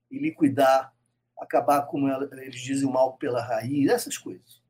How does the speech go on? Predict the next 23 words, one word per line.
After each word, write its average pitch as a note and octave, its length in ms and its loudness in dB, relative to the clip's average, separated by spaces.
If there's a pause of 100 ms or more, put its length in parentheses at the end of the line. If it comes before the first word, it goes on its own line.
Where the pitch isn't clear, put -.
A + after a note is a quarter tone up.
Ah, - 140 -4 (680)
o - 80 0
Rio E3 180 6
sempre - 220 -2
fez E3 260 0
isso, C3+ 220 -4
e - 20 8
olha D#3+ 240 8
como D#3 160 -8
é D#3 60 -2
que - 100 -14
nós D3 180 -8
estamos. - 360 -14
Mas E3+ 180 0
eu G3 100 0
vou G#3 140 -2
lhe G#3 120 -6
explicar E3+ 440 2
por - 160 -8
que F3 140 -6
que - 120 -18
isso - 140 -10
acontece. D3 760 -4